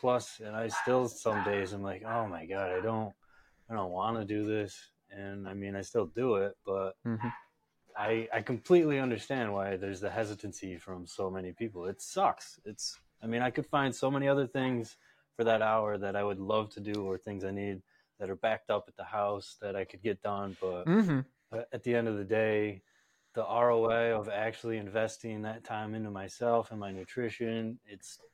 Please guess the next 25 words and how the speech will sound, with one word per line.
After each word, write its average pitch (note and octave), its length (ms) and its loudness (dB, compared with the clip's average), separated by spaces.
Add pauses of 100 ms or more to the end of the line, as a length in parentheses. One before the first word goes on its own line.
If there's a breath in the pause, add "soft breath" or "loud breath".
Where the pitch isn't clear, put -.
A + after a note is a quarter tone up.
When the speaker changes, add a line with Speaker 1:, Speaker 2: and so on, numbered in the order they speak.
Speaker 1:
it's A2 120 -20
compounded G#2 640 -4
so G#2+ 140 -8
much G2+ 240 -6
more G2 240 -6
than F#2 360 -12
maybe F#2 300 -12
going G2 260 -6
to F#2+ 80 -16
mow G2 180 -4
the G2 60 -10
lawn F#2+ 320 -8
or F#2 100 -16
something, F#2+ 360 -18 (140)
which - 260 -20 (480)
is A#2 100 0
always A2 260 4
gonna F#2+ 180 -6
be F#2 140 -4
there F2+ 180 -2
as F2 100 -6
well. F2+ 340 -2
But E2+ 220 -10 (100)
Speaker 2:
Mm-hmm. A#2+ 440 4
Speaker 1:
yeah, F2 160 -10